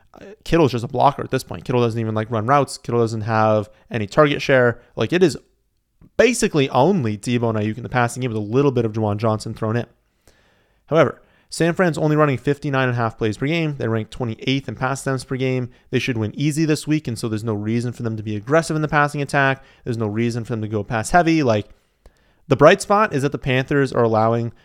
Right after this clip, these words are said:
the third most plays against because their offense is so bad that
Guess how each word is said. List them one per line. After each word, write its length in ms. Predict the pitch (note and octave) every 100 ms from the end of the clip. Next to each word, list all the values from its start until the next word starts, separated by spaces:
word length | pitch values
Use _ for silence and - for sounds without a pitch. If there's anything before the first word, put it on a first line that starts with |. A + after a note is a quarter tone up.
| _
the 100 | A#2
third 600 | - _ B2 C3+ D3 D3 - _ _
most 600 | A#2 G#2+ A#2 C#3+ - -
plays 460 | - A#2+ A2+ A#2 A2+ -
against 680 | G2+ G#2 - A2 E3+ -
because 280 | - - A2
their 80 | A2+
offense 400 | A2+ A2+ B2 A2+
is 120 | A2+
so 200 | - A#2
bad 420 | G#2 A2+ A2 C#3 A#2
that 180 | G#2+